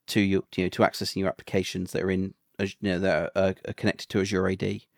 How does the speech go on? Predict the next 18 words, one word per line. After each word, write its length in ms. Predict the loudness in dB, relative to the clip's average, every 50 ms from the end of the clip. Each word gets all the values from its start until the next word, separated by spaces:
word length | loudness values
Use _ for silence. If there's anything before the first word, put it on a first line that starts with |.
| _ _ -20 -20 -20 -20 -20 -20 -20 -20 -20 -20 _ -2
You 100 | 2 4
know, 80 | 4
you 160 | 4 4 4
can 140 | 2 0 -2
specify 640 | 0 0 0 0 0 0 4 6 6 6 6 4 2 0 -6 -14 _ -20 -20 _ _ _ _
when 440 | -8 -4 2 6 8 8 10 8 6
and 180 | 4 2 2
where, 460 | 4 4 6 6 4 4 2 -2 -6 -10 _ _ _ _ _ _ _ _ _ _ _ -14 -10
you 120 | -8 -8 -8
know, 340 | -8 -8 -8 -10 -10 -12 -14
wh-, 120 | _ _
where, 340 | 4 6 6 4 2 0 -6 _ _ _ -20 _ _
where 120 | 8 8
applications 480 | 8 8 6 2 0 0 0 -2 -6 -8
can 180 | -6 -4 -2 0
be 100 | 2 2
accessed 360 | 2 0 0 -4 -6 -8 -6
from. 220 | -8 -10 -10 -10